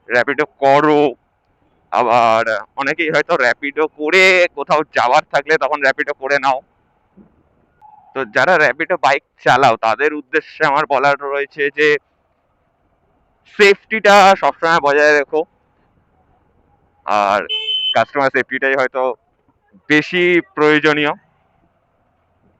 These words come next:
আর নিজের সেফটিটাও দেখতে হবে। গাড়ির রাশ ড্রাইভিং করা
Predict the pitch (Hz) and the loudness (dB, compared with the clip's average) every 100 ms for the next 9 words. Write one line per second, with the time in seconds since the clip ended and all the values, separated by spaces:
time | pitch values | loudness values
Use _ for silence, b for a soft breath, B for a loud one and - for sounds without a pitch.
0 | _ _ _ _ _ _ _ _ _ _ | _ _ _ _ _ _ _ _ _ _
1 | 117 139 160 180 165 - 165 165 160 135 | -8 -2 0 2 0 -2 0 2 2 -2
2 | 135 - 143 127 131 - _ _ 120 135 | -4 -2 -2 -2 -6 -10 _ _ _ 2
3 | 143 139 135 143 143 135 143 135 135 135 | 4 4 2 2 0 0 -2 -4 -2 0